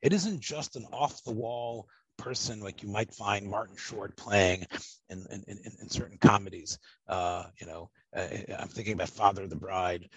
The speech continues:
or something like that, with just someone with a funny accent who's just bumping into walls, or even P-, Peter Sellers's roles as Clouseau. This is really an eccentric, but with a sense of dignity as well about what she believes in.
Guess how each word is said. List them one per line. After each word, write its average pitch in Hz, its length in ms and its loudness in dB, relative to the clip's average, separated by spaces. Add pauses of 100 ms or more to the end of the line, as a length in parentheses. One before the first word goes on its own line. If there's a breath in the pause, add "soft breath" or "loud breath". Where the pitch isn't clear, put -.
(160 soft breath)
or - 40 -12
something 101 320 -6
like 85 160 -2
that, 87 180 4
with 87 140 -8
just 107 200 -2
someone 117 260 -4
with 92 100 -8
a - 160 -14
funny 107 220 4
accent 90 640 8
who's 98 140 -14
just - 280 -12
bumping 98 300 -2
into 98 180 -10
walls, 92 580 -4 (280 loud breath)
or 98 180 -8
even 107 360 -6 (100)
P-, - 460 -16
Peter 107 200 -8
Sellers's 104 720 -2 (360 loud breath)
roles 92 480 -4 (160)
as - 120 -8
Clouseau. 90 540 -2 (340 loud breath)
This 233 220 4
is 113 180 -2
really 160 440 0
an 101 80 -6
eccentric, 101 640 -6 (500 soft breath)
but 110 200 -6
with 117 400 -2 (120)
a - 40 -12
sense - 360 0
of 95 140 -6
dignity 104 560 4
as 87 160 -6
well 104 400 2
about 95 260 -6
what 117 160 -4
she 120 160 -4
believes 101 500 -4
in. 73 80 -16